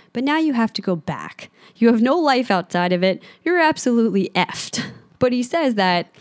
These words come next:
when you're talking about, you know, not getting too method, but getting into your character, it does bleed through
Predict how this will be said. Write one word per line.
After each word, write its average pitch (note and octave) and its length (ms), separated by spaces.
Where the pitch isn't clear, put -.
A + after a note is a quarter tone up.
when F3 140
you're D#3 100
talking D3+ 340
about, C#3 460
you D4 80
know, F#3 100
not E3 240
getting C#3+ 180
too - 240
method, E3 560
but D3 240
getting G3 240
into F#3 240
your D3+ 160
character, A#3 640
it F#3 260
does E3+ 360
bleed E3 440
through F#3+ 400